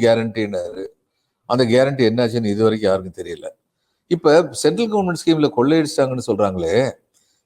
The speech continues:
எந்த ஸ்கீம்ல என்ன கொள்ளையடிச்சாங்க?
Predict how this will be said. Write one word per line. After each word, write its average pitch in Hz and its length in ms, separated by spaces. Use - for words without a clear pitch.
எந்த 220 540
ஸ்கீம்ல 147 480
என்ன 170 460
கொள்ளையடிச்சாங்க? 131 720